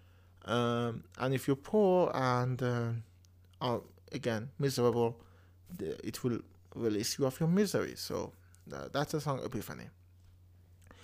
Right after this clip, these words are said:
It's, it's a testament to the evil ideology of Sweeney Todd. But,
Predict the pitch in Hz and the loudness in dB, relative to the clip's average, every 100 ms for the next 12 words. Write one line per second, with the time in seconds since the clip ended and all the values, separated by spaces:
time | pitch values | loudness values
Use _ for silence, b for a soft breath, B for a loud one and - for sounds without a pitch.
0 | B B B - 143 - 156 - 165 160 | B B B -2 -2 -2 -6 0 2 2
1 | 151 147 - - - 190 - 170 170 - | 0 -6 -14 -8 -4 -4 -2 0 0 -2
2 | 131 123 - - 147 139 135 127 - 120 | -4 -4 -4 0 2 2 2 2 2 0
3 | 107 110 113 113 110 101 90 98 - - | 2 2 2 0 -2 -4 -4 -6 -10 -12
4 | - 92 76 - - - - b b b | -8 -8 -8 -8 -8 -12 -20 b b b
5 | b b b b - 120 120 117 - | b b b b -8 -2 0 -2 -8